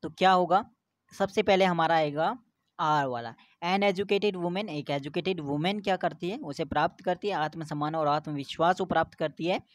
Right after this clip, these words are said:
उसके बाद जब वो एजुकेटेड होगी, पढ़ेगी, तो क्या करेगी, अपनी लाइफ में फिर शादी जो कम एज में करते हैं, वो एजुकेटेड ना होने के कारण भी बहुत सारी ये हो जाती है कि काफ़ी कम एज में वो शादी होती है,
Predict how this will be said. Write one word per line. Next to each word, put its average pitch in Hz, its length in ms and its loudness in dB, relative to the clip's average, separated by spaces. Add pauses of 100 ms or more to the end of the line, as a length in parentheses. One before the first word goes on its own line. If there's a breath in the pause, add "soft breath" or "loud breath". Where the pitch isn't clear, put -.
(380 soft breath)
उसके 185 260 0
बाद 117 240 -6 (360 soft breath)
जब 160 160 4
वो 170 120 8
एजुकेटेड 196 580 2
होगी, 202 280 -4
पढ़ेगी, 165 600 -2 (380)
तो 160 180 0 (160)
क्या 202 140 6
करेगी, 202 420 0 (240 soft breath)
अपनी 170 240 -2
लाइफ 170 360 2
में 202 140 -2
फिर 180 160 -6
शादी 165 440 0
जो 175 140 0 (120)
कम 170 200 2
एज 175 220 0
में 170 100 -6
करते 165 240 0
हैं, 170 60 -4
वो 165 180 2
एजुकेटेड 151 560 -6
ना 151 120 0
होने 160 260 -4
के 160 120 -6
कारण 156 420 -2
भी 160 160 -2
बहुत 143 400 -4
सारी 151 180 -4
ये 156 180 -4 (320 soft breath)
हो 160 100 -4
जाती 165 240 0
है 170 40 -14
कि 180 100 -6
काफ़ी 156 320 -2 (100)
कम 190 200 2
एज 170 200 0
में 170 140 -4
वो 185 220 -8 (360)
शादी 151 240 0
होती 180 180 0
है, 220 60 -4